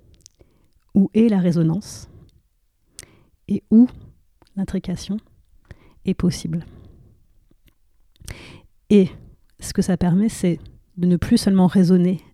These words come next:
R A I en termes de problèmes à résoudre ou de stratégies à mettre en place, mais avant tout de raisonner, R E, R E, avant tout de raisonner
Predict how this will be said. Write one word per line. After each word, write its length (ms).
R 340
A 140
I 320
en 120
termes 320
de 120
problèmes 480
à 60
résoudre 520
ou 60
de 60
stratégies 500
à 40
mettre 260
en 40
place, 340
mais 100
avant 220
tout 160
de 100
raisonner, 500
R 240
E, 120
R 180
E, 120
avant 280
tout 180
de 100
raisonner 520